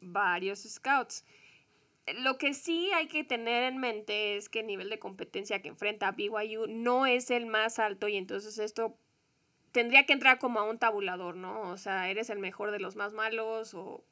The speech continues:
qué está pasando aquí, no? Entonces también hay muchas circunstancias alrededor. No es que no sea un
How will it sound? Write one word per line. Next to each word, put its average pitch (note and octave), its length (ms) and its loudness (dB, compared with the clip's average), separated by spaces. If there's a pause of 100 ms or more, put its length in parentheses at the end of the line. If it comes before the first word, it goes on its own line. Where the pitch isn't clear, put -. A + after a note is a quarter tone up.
(120)
qué - 100 -6
está G3+ 260 -2
pasando F#3 400 -4
aquí, E3+ 320 -12
no? F#3 160 -10
Entonces G#3 340 -8
también A3 340 0 (100)
hay A3 280 2 (480)
muchas C#4+ 420 2
circunstancias A3+ 760 -4
alrededor. G3+ 540 0
No A#3 140 2
es C4+ 140 2
que C4 140 4
no B3+ 240 2
sea A#3+ 340 0
un A3+ 200 -2